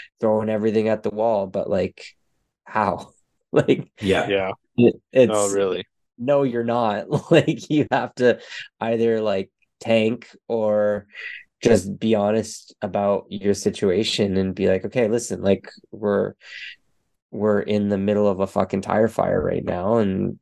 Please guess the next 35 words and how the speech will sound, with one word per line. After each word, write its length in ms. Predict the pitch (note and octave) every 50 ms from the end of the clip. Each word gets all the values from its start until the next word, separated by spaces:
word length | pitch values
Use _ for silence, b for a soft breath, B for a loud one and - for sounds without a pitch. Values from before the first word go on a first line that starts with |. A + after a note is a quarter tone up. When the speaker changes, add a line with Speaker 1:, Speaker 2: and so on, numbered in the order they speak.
| _ -
Speaker 1:
we're 160 | G2 G2+ G2
just, 420 | - G#2+ G2+ F#2+ - - B B B B B B B B _ _ -
we're 160 | - A2+ A2
either 280 | A2 G#2+ G#2 G#2 G#2 -
going 280 | - G2+ G2+ G2 F#2+
to 640 | - - F#2+ F#2+ G2 F#2+ F#2+ F#2 F#2 F#2 F#2 - - - _ _ _ _ _ _ _ _ _ _ _ _ _ _ _
jump 240 | - A2+ G2+ G2 -
ship 340 | - - G#2 A2 - - -
or 140 | G#2+ G2+
we're 140 | F#2+ G2 F#2
gonna 180 | F#2+ G2 F#2+ F#2
make 240 | F#2 F#2 F#2+ - -
the 60 | G2+
best 260 | G2 F#2+ G2 - -
of 80 | - F#2+
it," 120 | F#2+ - -
right? 240 | - F#2+ F#2 - -
And 160 | F#2+ G2 F#2+
it's 340 | - - E2 G2+ G3 - -
just, 300 | - - - - B B B B B B B B B B _ _ _ _ _ _ _
yeah, 200 | G2+ G2+ F#2+ F#2
I 80 | F#2+
think 220 | G2+ - G#2 G2 -
they're, 340 | F#2+ F#2 F#2 F#2 F#2+ F#2 -
like, 220 | - F#2+ - -
the 300 | - G2 F#2+ F#2 F2 -
left 320 | - G2+ G#2 G2+ G2+ - -
hand 260 | G#2 G2 G2 F#2+ F#2+
isn't, 380 | G2 F2+ F#2 F#2+ F#2+ - - - _ _ _ _ _ _ _ _ _ _ _ -
isn't 220 | G#2 F#2 G2 F#2+
matching 360 | F#2+ F#2 F#2 - - - F#2
the 60 | F#2
right, 320 | F#2 F#2 G2+ F#2+ - - - -
right 180 | F#2 F#2 -
now, 320 | F#2+ F#2 F#2 F2+ - G2+